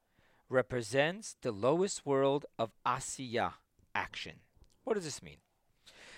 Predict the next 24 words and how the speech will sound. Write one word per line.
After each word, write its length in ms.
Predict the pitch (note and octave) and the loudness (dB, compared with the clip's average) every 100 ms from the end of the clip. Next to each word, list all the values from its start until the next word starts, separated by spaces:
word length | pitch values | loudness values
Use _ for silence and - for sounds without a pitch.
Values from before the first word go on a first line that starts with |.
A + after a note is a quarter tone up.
| - | -2
The 100 | D#3 | 0
lower 340 | D3+ E3+ B3 | 6 6 6
three 300 | D4+ - G3 | 2 -4 -2
worlds 540 | E3 C#3 B2+ G#2+ G#2+ - - | 2 4 4 2 -2 -8 -6
of 100 | B2 | -4
the 80 | |
spiritual 580 | A#2 - D3 E3+ F#3 F#3 | -4 -6 -2 0 0 0
evolution 680 | D#3+ C3+ B2+ C#3 - E3 D#3+ | 0 0 -2 -4 -4 -8 -10
from 200 | F3 C3+ | -8 -6
the 140 | B2 - | -6 -6
infinite 500 | C#3+ D3+ - E3+ E3 | -8 -10 -8 -6 -6
light 400 | C#3+ A#2+ C3+ D#3+ | -2 0 0 -2
to 120 | - A#2+ | -8 -8
the 80 | |
physical 720 | G#2+ - C#3 E3 D#3 - D#3 D#3 | -8 -4 -6 -4 -8 -2 -2 -2
concealment, 880 | - A#2+ - C#3+ D3 D3 C#3+ D3 _ _ _ - - - | -8 -10 -4 -2 -2 -4 -8 -10 _ _ _ -20 -20 -16
from 260 | - B2+ | -4 -4
higher 500 | A2 - C3+ D#3+ F#3 | -4 0 4 4 2
to 220 | G#3 - D#3+ | -2 -4 -4
lower, 560 | C3+ D3 C3 G#2+ A2+ - _ - | 2 4 4 0 -4 -8 _ 2
are 460 | B2+ A2 F2+ C#3+ - _ _ _ | 4 4 2 -2 -6 _ _ _
Bria, 720 | - A2 D3+ D#3 D#3 C3 C3 F#3+ _ _ - | -12 -2 2 4 6 6 4 0 _ _ -12
means 240 | G#2+ G2+ | -10 -10
creation, 800 | - B2+ G#2+ G#2 - B2+ C3+ | -8 -4 -2 -2 -4 -8 -10